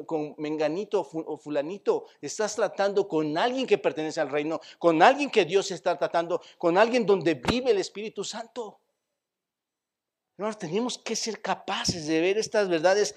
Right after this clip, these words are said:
para entender que nuestra vida cristiana a veces en la iglesia no es la correcta.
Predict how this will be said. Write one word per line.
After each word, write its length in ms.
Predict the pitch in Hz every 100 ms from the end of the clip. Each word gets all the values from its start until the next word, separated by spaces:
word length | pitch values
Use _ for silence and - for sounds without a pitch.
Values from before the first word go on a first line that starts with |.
| - -
para 180 | 185
entender 480 | 185 180 175 175 220
que 80 | 240
nuestra 240 | 202 180
vida 200 | 170 214
cristiana 460 | 208 170 - 190 202
a 140 | 151
veces 280 | 147 196 196
en 80 | 170
la 60 | 151
iglesia 340 | 147 190 196
no 240 | 151 156 180
es 100 | 190
la 80 | 185
correcta. 560 | 175 170 185 - 160